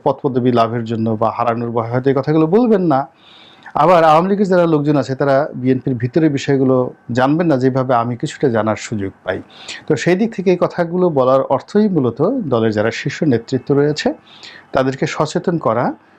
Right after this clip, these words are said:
যে এখন যে আলাপ আলোচনাগুলো হচ্ছে সেই আলাপ আলোচনাগুলোর একটা নিষ্পত্তি হতে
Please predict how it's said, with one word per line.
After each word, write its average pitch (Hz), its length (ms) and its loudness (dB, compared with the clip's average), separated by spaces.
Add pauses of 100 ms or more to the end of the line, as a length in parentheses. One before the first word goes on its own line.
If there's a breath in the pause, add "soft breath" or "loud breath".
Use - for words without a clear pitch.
(180 soft breath)
যে 151 440 2
এখন 208 420 0
যে 160 120 2
আলাপ 113 300 0
আলোচনাগুলো 120 720 0
হচ্ছে - 480 -4 (500 soft breath)
সেই 185 180 0
আলাপ 143 320 2
আলোচনাগুলোর 135 680 0
একটা 180 380 -2 (240)
নিষ্পত্তি 147 580 -2
হতে 104 260 -10